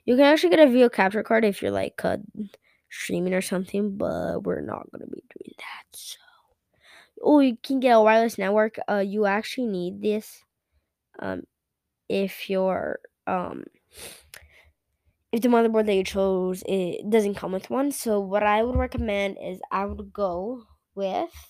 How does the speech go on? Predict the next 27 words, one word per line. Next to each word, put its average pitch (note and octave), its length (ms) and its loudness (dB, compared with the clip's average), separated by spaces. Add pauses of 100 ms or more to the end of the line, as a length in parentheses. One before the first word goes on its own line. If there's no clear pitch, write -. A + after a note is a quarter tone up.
(120)
on E3+ 180 -10
their F#3 160 -6
website, F#3+ 580 -8 (580)
the, F#3 600 -4 (1900)
which A3 360 -6
one F#3 220 -6
is F3+ 220 -8
it? F3+ 260 -8 (920)
Yeah, G3 200 0
I G3+ 40 2
would A3 100 -6
go A#3+ 100 2
with B3+ 120 0
the A3+ 320 6
Intel A#3 800 4 (260)
Wi-Fi A#3 220 4
six - 960 -6
one. E3+ 280 -6
It's A2 300 -14
thirty-nine - 540 -6
bucks. - 560 -18 (800)
It A#3 120 2
is D4 140 4
the E4 80 0
most D#4 260 2
expensive, G#3+ 1200 -2 (600)
yes, F3 480 -8